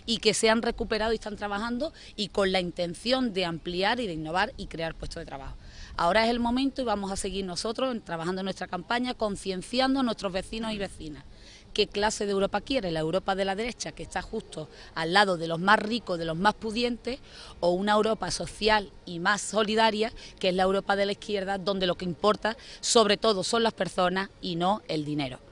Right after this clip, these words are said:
Ahora es el momento de decidir y la decisión está en las manos de los vecinos y vecinas de Coín.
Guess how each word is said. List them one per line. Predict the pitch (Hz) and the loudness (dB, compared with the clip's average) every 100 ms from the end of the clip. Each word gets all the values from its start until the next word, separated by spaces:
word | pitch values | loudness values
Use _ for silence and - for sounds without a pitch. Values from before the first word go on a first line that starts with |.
| - - - - - | -20 -20 -20 -8 6
Ahora | 196 226 | 8 8
es | |
el | 220 | 8
momento | 226 226 226 220 | 6 4 2 2
de | 220 | 4
decidir | 214 214 233 226 302 330 | 4 2 0 2 2 0
y | 208 | -2
la | 180 | 0
decisión | 180 196 185 202 202 | -2 -2 -2 -2 -2
está | 190 214 226 302 | -2 2 2 2
en | 190 | -4
las | 170 | -4
manos | 165 196 226 226 | 0 0 0 0
de | |
los | 208 196 | 2 0
vecinos | 185 220 214 202 | -2 -4 -2 -2
y | |
vecinas | 202 190 208 208 | -4 -4 -4 -4
de | 226 | -6
Coín. | 262 269 175 | -4 -4 -4